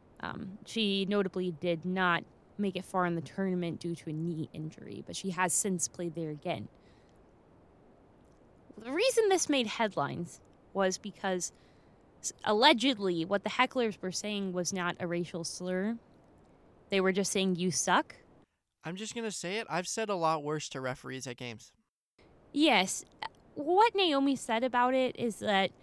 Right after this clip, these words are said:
Speaker 1: while the words might not have been the same words that were said to Venus and Serena Williams,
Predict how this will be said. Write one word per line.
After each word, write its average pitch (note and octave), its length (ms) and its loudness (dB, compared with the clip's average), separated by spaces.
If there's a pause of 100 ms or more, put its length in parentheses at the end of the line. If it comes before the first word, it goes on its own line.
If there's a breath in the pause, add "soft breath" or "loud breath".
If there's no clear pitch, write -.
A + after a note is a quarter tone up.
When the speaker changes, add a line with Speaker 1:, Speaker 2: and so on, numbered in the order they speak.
(320 soft breath)
Speaker 1:
while A#3+ 420 6
the A3 120 0
words A#3 520 -4
might B3+ 180 -4
not B3 180 0
have B3 120 -4
been A#3 160 0
the A#3 100 -2
same A3 380 -2
words G3 420 -2
that F3+ 240 -2
were F3+ 220 -4
said F#3 440 -4
to G#3+ 280 -6
Venus G3+ 380 0
and F3+ 120 -4
Serena F3 360 -6
Williams, F3+ 600 0